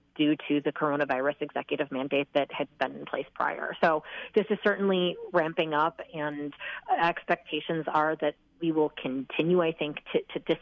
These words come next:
see that occur. And there is also a regional divide.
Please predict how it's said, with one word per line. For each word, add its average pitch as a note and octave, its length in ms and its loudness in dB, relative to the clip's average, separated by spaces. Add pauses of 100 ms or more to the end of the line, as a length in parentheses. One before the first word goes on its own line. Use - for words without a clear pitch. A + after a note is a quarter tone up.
see D#3+ 160 4
that D3 160 2
occur. D3 400 0 (420)
And D#3 460 2
there F3 160 6
is E3+ 200 4 (300)
also E3+ 560 4
a F3+ 60 0
regional D#3 500 2
divide. C3+ 400 2